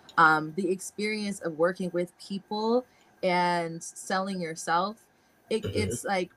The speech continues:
Speaker 1: really about building your confidence.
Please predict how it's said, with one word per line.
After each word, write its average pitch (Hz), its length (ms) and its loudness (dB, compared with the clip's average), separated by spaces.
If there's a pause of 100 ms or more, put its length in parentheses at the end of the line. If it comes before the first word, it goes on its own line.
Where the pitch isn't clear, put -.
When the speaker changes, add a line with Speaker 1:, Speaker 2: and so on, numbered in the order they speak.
Speaker 1:
really 233 600 0
about 175 720 2 (440)
building 190 640 -6 (140)
your 160 140 -6
confidence. 185 880 -2